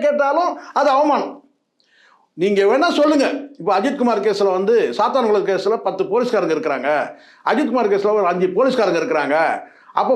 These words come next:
போலீஸ்காரங்களுடைய வந்து இன்வால்வ்மெண்ட் இருக்கிறதுனால இந்த கிரைம்ல இது நி-, நீதி விசாரணை நியாயமா நடக்காது, பயாஸ்டா நடந்துப்பாங்கன்னு சொன்னா அதுல ஒரு நியாயம் இருக்கு.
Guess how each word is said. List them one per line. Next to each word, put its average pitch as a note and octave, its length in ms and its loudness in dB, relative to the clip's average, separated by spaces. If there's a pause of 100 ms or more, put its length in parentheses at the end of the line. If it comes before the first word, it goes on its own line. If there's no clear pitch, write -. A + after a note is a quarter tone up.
போலீஸ்காரங்களுடைய B3 760 2
வந்து G#3+ 380 2
இன்வால்வ்மெண்ட் A3 460 0
இருக்கிறதுனால F#3 400 0
இந்த F3+ 120 -2
கிரைம்ல F#3+ 440 0 (540)
இது A3+ 260 0
நி-, F#3 220 -4
நீதி C4+ 260 2
விசாரணை A3 320 0
நியாயமா A3 280 0
நடக்காது, F3 420 0 (480)
பயாஸ்டா B3+ 400 2
நடந்துப்பாங்கன்னு G3 380 -2
சொன்னா F#3+ 280 -4
அதுல A3+ 440 0
ஒரு G#3 140 2
நியாயம் E3 320 -2
இருக்கு. - 180 -14